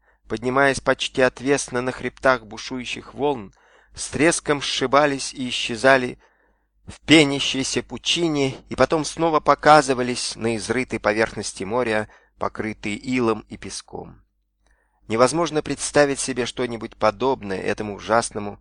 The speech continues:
разрушению. Необозримая, мёртвая, одноцветная поверхность колеблется. Ледяные горы, как лёгкие щепки, возносятся к облакам. Беспрерывный громовой треск ломающихся льдин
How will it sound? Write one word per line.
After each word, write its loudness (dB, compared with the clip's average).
разрушению. -10
Необозримая, 2
мёртвая, -2
одноцветная 2
поверхность -2
колеблется. -4
Ледяные 0
горы, 4
как -2
лёгкие -4
щепки, -4
возносятся 2
к -6
облакам. -2
Беспрерывный 0
громовой 2
треск 0
ломающихся 4
льдин -6